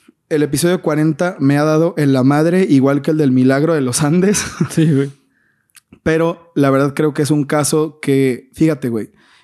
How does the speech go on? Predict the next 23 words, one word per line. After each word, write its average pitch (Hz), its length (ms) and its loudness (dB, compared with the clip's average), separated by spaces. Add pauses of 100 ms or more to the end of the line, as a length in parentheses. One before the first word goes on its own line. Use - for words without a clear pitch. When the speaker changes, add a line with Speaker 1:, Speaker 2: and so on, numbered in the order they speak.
(100)
Speaker 1:
yo 147 220 0
vi 185 140 0
la 190 120 0
noticia 165 580 0
cuando 135 260 0
salió. 135 480 0 (300)
Me 143 140 -2
Speaker 2:
Ujú. 123 80 -4
Speaker 1:
acuerdo 143 360 0
de 147 60 0
ver 135 160 0
las 143 100 2
noticias 131 380 -2
cuando 127 260 -4
salieron. 127 420 -2
Vi 135 100 2
el 139 80 2
video 147 260 2
de 151 180 -2
El 139 160 2
Universal, 120 540 -4
que 113 100 -12
decía, 123 240 -12